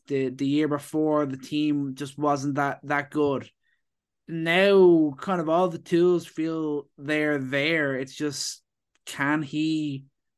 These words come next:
stay healthy? He's gotta be a guy with a ginormous chip on his shoulder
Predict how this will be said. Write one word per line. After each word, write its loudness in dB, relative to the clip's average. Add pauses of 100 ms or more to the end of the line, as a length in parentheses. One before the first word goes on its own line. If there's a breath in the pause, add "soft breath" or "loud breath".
(220)
stay 0
healthy? 0
He's -4
gotta 0
be 4
a 0
guy -2
with -6
a -6
ginormous -2
chip -4
on -2
his -2
shoulder -2